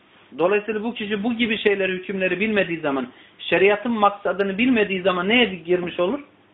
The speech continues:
Bidata girmiş olur. İkinci sebep, sünnette cahil olduğu zaman. Bidata girenlerin çoğu sünnette cahildir kardeşler.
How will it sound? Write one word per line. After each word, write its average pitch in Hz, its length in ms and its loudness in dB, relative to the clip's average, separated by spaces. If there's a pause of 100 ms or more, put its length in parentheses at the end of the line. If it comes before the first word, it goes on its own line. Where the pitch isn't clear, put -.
(440)
Bidata 165 360 0
girmiş 147 420 -4
olur. - 300 -10 (2750)
İkinci 247 420 2
sebep, 262 360 2 (880)
sünnette 226 800 0 (640)
cahil 175 360 2
olduğu 165 280 2
zaman. 135 300 0 (840)
Bidata 175 360 -2
girenlerin 156 520 -2
çoğu 202 220 0
sünnette 165 580 -2
cahildir 143 500 0
kardeşler. - 500 -6